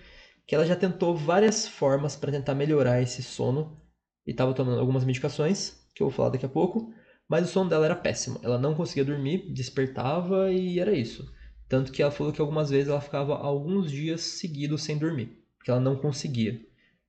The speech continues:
Apetite, segundo ela, normal, mastigação normal, intolerância à lactose,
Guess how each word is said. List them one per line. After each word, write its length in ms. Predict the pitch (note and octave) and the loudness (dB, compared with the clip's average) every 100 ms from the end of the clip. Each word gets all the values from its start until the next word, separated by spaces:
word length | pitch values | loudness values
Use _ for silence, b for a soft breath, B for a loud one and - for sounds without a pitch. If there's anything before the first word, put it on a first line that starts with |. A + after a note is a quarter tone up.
| _ _ _ _ _ _ _ _ _ _ | _ _ _ _ _ _ _ _ _ _
Apetite, 520 | - A3+ A3 G#3+ G3+ D#3 | -4 2 2 2 0 0
segundo 400 | E3 D3+ D#3 B2+ | -2 0 2 4
ela, 240 | A2 - | 2 0
normal, 640 | D3 F#3 F#3 C#3 A3+ - - | 2 2 4 2 0 -4 -6
mastigação 500 | C3+ B2+ B2+ - C3+ | -4 0 -2 0 -2
normal, 500 | D#3 G#3+ D3+ G#3+ - | 0 2 4 2 -2
intolerância 500 | C4+ D4+ F3+ C#3+ - | -4 2 4 4 2
à 20 | |
lactose, 560 | C3+ - B2+ B2+ D#3 | -2 0 2 2 2